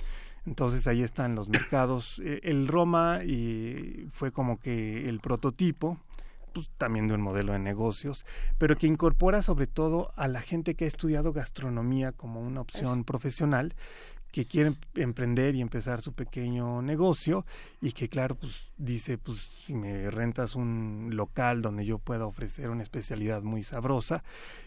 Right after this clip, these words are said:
Speaker 1: y es parte de todo un movimiento donde están otros cocineros o profesionales cocinando, pues, se va a hacer como que algo virtuoso. Pero este modelo se ha replicado en todas las colonias, ¿no? O sea, si ahorita te vas a la Santa María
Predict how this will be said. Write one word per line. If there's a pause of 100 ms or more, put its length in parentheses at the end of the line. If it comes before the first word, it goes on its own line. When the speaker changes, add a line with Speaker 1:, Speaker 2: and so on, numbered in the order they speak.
Speaker 1:
y
es
parte
de
todo
un
movimiento
donde
están
otros
cocineros
o
profesionales
cocinando, (400)
pues, (180)
se
va
a
hacer
como
que
algo
virtuoso.
Pero
este
modelo
se
ha
replicado
en
todas
las
colonias,
¿no?
O
sea, (420)
si
ahorita
te
vas
a
la
Santa
María